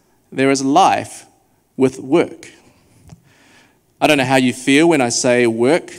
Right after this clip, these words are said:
right? You might be like, "Yay," or you might be, "Oh, okay." But look, what chapter one implied, right, with God giving mankind seed-bearing plants and trees to look after,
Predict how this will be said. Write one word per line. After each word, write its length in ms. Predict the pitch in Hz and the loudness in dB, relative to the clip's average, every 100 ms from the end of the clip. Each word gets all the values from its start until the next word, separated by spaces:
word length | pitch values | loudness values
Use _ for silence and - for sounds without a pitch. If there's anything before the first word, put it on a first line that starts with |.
| - _ _ _ _ | -20 _ _ _ _
right? 320 | 120 120 143 - - _ _ _ _ | -8 -6 -6 -8 -20 _ _ _ _
You 120 | 131 | -2
might 180 | 127 123 | 0 0
be 100 | 117 | 0
like, 200 | 120 110 | -2 -2
"Yay," 720 | 123 156 202 202 190 160 135 123 | -6 -8 -6 -6 -6 -10 -12 -14
or 120 | 120 | -8
you 60 | 120 | -6
might 160 | 120 | -6
be, 180 | 120 120 - | -8 -12 -12
"Oh, 480 | 120 107 98 95 - _ - | -10 -10 -12 -18 -20 _ -20
okay." 240 | - 95 - _ _ _ _ _ - - _ _ _ _ _ _ _ _ - | -12 -12 -14 _ _ _ _ _ -20 -20 _ _ _ _ _ _ _ _ -4
But 120 | 156 | 0
look, 240 | 202 - | 0 -4
what 260 | - 147 220 | -4 -2 -2
chapter 360 | - 226 - | -4 -4 -2
one 240 | 143 147 151 | 0 2 2
implied, 580 | 139 - 131 135 180 147 | -2 -2 2 2 2 -2
right, 220 | 131 143 | -2 -2
with 260 | 127 123 | -4 -6
God 240 | - 131 135 | -2 -2 0
giving 240 | 131 127 | -4 -2
mankind 460 | 120 123 123 123 117 | -4 -6 -6 -6 -6
seed-bearing 600 | - 139 135 135 131 131 | -2 -2 0 -2 -2 -4
plants 360 | 135 131 131 | -2 0 0
and 100 | 123 | -4
trees 320 | 120 135 131 127 | -6 -6 -6 -4
to 60 | |
look 180 | 123 - | -6 0
after, 340 | 127 127 - | 0 0 -6